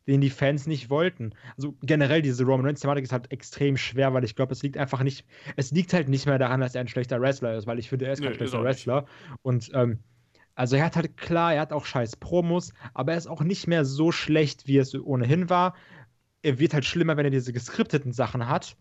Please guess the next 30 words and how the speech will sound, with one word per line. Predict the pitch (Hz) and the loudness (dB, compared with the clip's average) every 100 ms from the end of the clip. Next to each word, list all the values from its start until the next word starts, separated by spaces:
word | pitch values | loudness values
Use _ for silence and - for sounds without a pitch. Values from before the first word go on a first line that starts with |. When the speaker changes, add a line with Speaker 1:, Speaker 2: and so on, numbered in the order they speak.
| _ _ _ _ _ | _ _ _ _ _
Speaker 1:
aber | 135 143 | 0 0
trotzdem | - 160 - 190 151 | 2 -2 0 -2 -2
wird | 165 | 0
er | 160 | -2
irgendwie | 156 151 139 | -2 -4 -2
nicht | 160 - | -2 -4
so, | - 165 170 170 - _ _ _ _ _ _ _ _ _ _ _ _ _ _ _ _ | -4 0 2 2 -2 _ _ _ _ _ _ _ _ _ _ _ _ _ _ _ _
ah, | 160 165 143 - | 0 2 0 -4
also | 139 135 131 - - - | -6 -4 -4 -10 -20 -8
se-, | 135 180 - | -4 -4 -4
ich | 165 - | -14 -8
finde | 208 226 | -2 0
aber | 170 | 0
trotzdem | - 202 190 147 | 0 -4 -6 -4
ist | 160 | -2
Roman | 170 151 | 0 0
Reigns | 170 180 | -2 -4
noch | 151 | -4
nicht | 143 180 | -4 -4
so | - 165 165 - _ _ _ _ _ _ _ _ _ _ _ _ _ | -2 0 0 -2 _ _ _ _ _ _ _ _ _ _ _ _ _
noch | 147 165 156 | -2 2 2
nicht | 180 | 0
so | - | -2
der | 147 131 | 2 4
Main | 139 165 | 4 4
Ev-, | 135 120 123 - | 2 0 -8 -12
Main | 139 170 294 | -6 -2 2
Eventer | 285 127 120 123 120 | 2 4 2 0 0
irgendwie. | 120 123 123 117 120 113 | 0 0 -2 -2 -4 -4
Also, | 135 131 | -6 -8